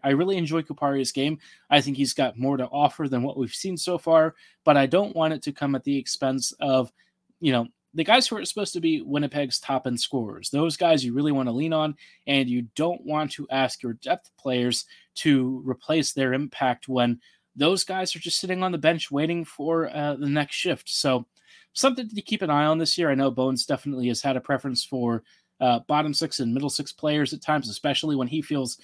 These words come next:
the Jets need to defend some sort of a scenario. But hopefully he kinda goes back to what he really should, which is just overwhelming waves of offensive pressure with lots of skill. Now, of course,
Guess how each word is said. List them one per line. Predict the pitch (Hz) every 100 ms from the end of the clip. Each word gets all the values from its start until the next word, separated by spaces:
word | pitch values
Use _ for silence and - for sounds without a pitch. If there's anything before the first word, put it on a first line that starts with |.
| - _
the | 151
Jets | 143 147 - 139
need | 135
to | 127
defend | 113 - 160 151 143
some | - 147 135
sort | 147 127
of | 120
a |
scenario. | - 131 143 151 151 151
But | 139 120 _ - _
hopefully | - 247 - 226 226
he | 214 - 180
kinda | 175 156 151
goes | 143 143 143
back | - 127 127
to | - 131 123 _ _ -
what | 143 135 -
he | 120
really | 156 165
should, | - 269 226 190
which | 156 -
is | 156 -
just | 151 - -
overwhelming | 160 160 151 143 147 139
waves | 127 131 117 -
of | 147 -
offensive | 131 - 127 120 -
pressure | 165 151 143 123 - _ -
with | 151 -
lots | 120 127 113 120
of | -
skill. | - 123 104 _ _ _ _ _ _ _ _ - 147
Now, | 160 160
of | 151 -
course, | 175 160